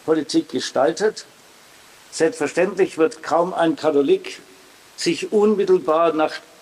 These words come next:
der Bischofskonferenz oder den Enzyklen aus Rom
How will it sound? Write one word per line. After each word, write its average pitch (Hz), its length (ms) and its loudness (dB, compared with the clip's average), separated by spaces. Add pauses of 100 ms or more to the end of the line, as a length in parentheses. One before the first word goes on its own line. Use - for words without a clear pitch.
(420)
der 147 120 2
Bischofskonferenz 180 1120 -2
oder 147 500 4 (640)
den 147 140 -2
Enzyklen 165 960 -2 (840)
aus - 460 -2
Rom 147 640 0